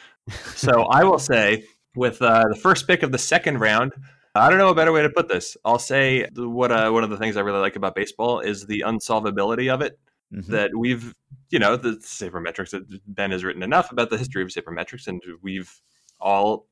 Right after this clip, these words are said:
Speaker 1: in our own ways, been analyzing the game for a while, and all the teams have been analyzing the game for a while. And, I mean, I've, I've been part of a team now for almost a full calendar year, and I have learned a lot, and with, we've had some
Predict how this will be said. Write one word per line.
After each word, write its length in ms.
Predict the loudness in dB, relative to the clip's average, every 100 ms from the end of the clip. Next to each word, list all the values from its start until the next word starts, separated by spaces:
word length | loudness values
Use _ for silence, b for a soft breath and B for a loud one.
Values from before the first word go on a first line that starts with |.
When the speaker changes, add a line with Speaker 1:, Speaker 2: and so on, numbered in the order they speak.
| _ _
Speaker 1:
in 80 | -2
our 140 | 2 4
own 160 | 4
ways, 200 | 2 0
been 160 | -4 -4
analyzing 460 | -4 -2 -4 -4
the 60 | -8
game 240 | -6 -8
for 100 | -10
a 20 | -10
while, 280 | -6 -4 -4
and 80 | -4
all 120 | -6
the 100 | -8
teams 260 | -8 -6 -6
have 100 | -4
been 100 | -2
analyzing 380 | 0 2 0 0
the 80 |
game 220 | -4 -4 -4
for 100 | -4
a 60 |
while. 300 | 0 0 -2
And, 120 | -6
I 80 | -6
mean, 160 | -4 -4
I've, 160 | -4 -6 B B B -6
I've 180 | -4
been 260 | -4 -4 -6 _ _ _ _
part 160 | -8 -8
of 60 |
a 40 | -14
team 260 | -12 -10
now 200 | -6 -6
for 180 | -4 -2
almost 300 | 0 -2 -4
a 40 |
full 140 | -6 -6
calendar 360 | -4 -6 -8 -12
year, 240 | -10 -8
and 180 | -8 -8
I 220 | -4 -4
have 220 | -4 -10
learned 280 | -6 -6 -6
a 40 | -6
lot, 320 | 0 0 -2
and 180 | -14 -18
with, 160 | -20 -20 _ -14
we've 220 | -14 -6
had 260 | -6 -6
some 340 | -12 -14 -14